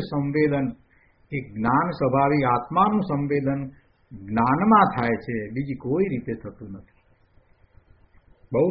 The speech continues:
સરસ વાત છે પ્રભુ. એના જેટલા ઊંડાણમાં જઈએ, જેટલા ઊંડાણમાં જઈએ, એટલા એવા જ ભાવ રહેશે. એટલે વધારે ને વધારે ઊંડાણમાં જવાનો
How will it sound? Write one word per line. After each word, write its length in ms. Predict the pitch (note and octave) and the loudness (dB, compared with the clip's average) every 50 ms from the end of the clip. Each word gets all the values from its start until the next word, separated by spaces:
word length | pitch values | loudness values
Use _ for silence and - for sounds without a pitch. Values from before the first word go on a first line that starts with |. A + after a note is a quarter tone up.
| F#3 | 0
સરસ 220 | - F3 D#3 D#3+ D#3 D3 | 0 -2 -2 0 0 0
વાત 180 | C3+ C3 C3 - - | 0 0 0 -2 -2
છે 100 | D3 C#3+ C#3+ C#3+ | -2 -2 -2 -2
પ્રભુ. 220 | C#3+ C3 C3+ C#3+ D3 D3 C#3+ - - - - _ _ _ _ _ _ _ | -4 -2 0 -2 -2 -2 -6 -14 -20 -20 -20 _ _ _ _ _ _ _
એના 260 | - - B2+ C#3 C3+ C3 B2 | -4 -2 0 2 2 2 0
જેટલા 280 | A#2 - C#3+ D3 D3+ D3+ | -2 0 2 2 4 4
ઊંડાણમાં 480 | D3 D3 C#3+ D3 D3 D#3 D3+ D3+ C#3+ C#3 | 4 4 4 4 4 4 4 2 4 4
જઈએ, 280 | C#3+ D3+ D3+ D#3 D#3 D#3 D#3 D#3 - - - _ _ _ _ _ _ - _ _ _ _ _ _ _ - | 4 4 4 4 4 2 0 0 -4 -12 -20 _ _ _ _ _ _ -20 _ _ _ _ _ _ _ -6
જેટલા 340 | - A#2 A#2 - C#3 C#3 C#3+ | -4 -4 -4 0 0 0 2
ઊંડાણમાં 520 | C#3+ C#3+ C#3 C3+ C3+ C3+ C3+ C#3 C3+ C3+ B2+ | 2 2 2 2 2 2 2 2 0 0 0
જઈએ, 300 | C3 C3 C3 C3 C3 C3 C3+ C3 C3 - _ _ _ _ _ _ _ _ _ _ _ _ _ _ _ _ _ _ _ _ | 0 0 2 2 2 0 0 -2 -6 -12 _ _ _ _ _ _ _ _ _ _ _ _ _ _ _ _ _ _ _ _
એટલા 480 | - C#3+ C#3+ C#3+ C#3+ D#3 E3 E3 E3 E3 E3 E3 - - - - - C#3 | -2 -2 -2 -2 -2 0 0 2 2 2 0 0 -4 -10 -16 -8 -2 0
એવા 220 | C3+ D3 E3 F3+ F#3+ | 2 4 4 6 4
જ 40 | D#3+ A#2 A2 | 4 2 2
ભાવ 220 | A2+ B2 B2 B2+ B2+ A2+ | 2 2 2 4 2 2
રહેશે. 300 | A2 A2 - - - G2 F2 - - _ _ _ _ _ _ _ _ _ - _ _ _ _ - | 0 -2 -4 -8 -12 -16 -18 -20 -20 _ _ _ _ _ _ _ _ _ -20 _ _ _ _ -4
એટલે 300 | - C#3 C#3 D3 D3+ D#3 D#3+ D#3+ D#3 D#3 C#3 | -4 -4 0 2 4 6 6 6 6 6 4
વધારે 320 | A#2 A#2 A#2 B2+ C3+ C#3+ D#3 | 4 4 4 4 4 4 4
ને 80 | D#3 D#3 D3 | 4 4 4
વધારે 300 | C#3 B2+ C#3 C#3+ C#3+ D3+ | 6 6 6 6 6 6
ઊંડાણમાં 520 | D3 D3 D3 D3 D3 D3 D3 D3 D3 C#3+ B2+ | 6 4 4 4 4 4 4 4 4 6 6
જવાનો 360 | C3 C3 C#3 C#3+ C#3+ C#3+ | 6 6 6 4 2 2